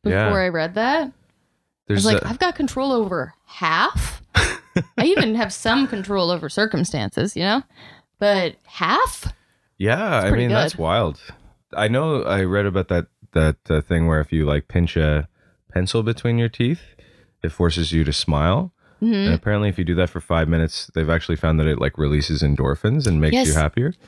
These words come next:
Speaker 1: It's true.
Speaker 2: Which is
Speaker 1: Yeah,
Speaker 2: kinda
Speaker 1: if
Speaker 2: wild.
Speaker 1: you, if you smile, it tricks your body into thinking that you're happy.
Speaker 2: Yeah, which kind of, like, blew my brain 'cause I was like, "Oh, yeah, the body just controls how we're happy?
Speaker 1: Yep.
Speaker 2: Okay.
Speaker 1: Yep.
Speaker 2: That's, I should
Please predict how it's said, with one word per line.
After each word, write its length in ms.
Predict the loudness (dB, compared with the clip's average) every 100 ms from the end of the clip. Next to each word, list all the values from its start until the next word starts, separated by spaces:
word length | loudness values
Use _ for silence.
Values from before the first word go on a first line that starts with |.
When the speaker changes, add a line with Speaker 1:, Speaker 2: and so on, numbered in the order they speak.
| -8
Speaker 1:
It's 180 | -4 -4
true. 300 | -2 0 0
Speaker 2:
Which 100 | 0
is 60 | 0
Speaker 1:
Yeah, 140 | 2
Speaker 2:
kinda 160 | 2 2
Speaker 1:
if 40 | 2
Speaker 2:
wild. 140 | 2
Speaker 1:
you, 200 | 2 0 -2
if 140 | -4 -2
you 120 | -2
smile, 600 | 0 0 0 0 -2 -6 -2
it 200 | -2 -2
tricks 300 | -4 -4 -2
your 100 | -2
body 360 | 0 -2 -2 -2
into 240 | -2 -2
thinking 640 | -2 -2 0 0 0 -2 -6 -8
that 220 | -4 -2
you're 100 | 0
happy. 580 | 0 -2 -2 -2 -2 -4 _ 0
Speaker 2:
Yeah, 140 | 0
which 160 | 0 -2
kind 140 | -2
of, 80 | 0
like, 260 | 0 0 -2
blew 220 | -2 0
my 200 | 0 0
brain 380 | 0 0 0 -2
'cause 200 | -2 0
I 80 | 0
was 140 | 0
like, 240 | 0 -2 -2
"Oh, 300 | 0 0 -2 -12 _ _ -2
yeah, 160 | 2 2
the 100 | 0
body 280 | 0 2 0
just 220 | -2 -2
controls 360 | -2 0 0
how 140 | 2 2
we're 140 | 2
happy? 420 | 0 0 -2 -4 0
Speaker 1:
Yep. 200 | 0 2
Speaker 2:
Okay. 200 | 0 -2 -6 -10 -2
Speaker 1:
Yep. 160 | -2 2
Speaker 2:
That's, 300 | 2 2 0 0
I 80 | -2
should 320 | 0 -4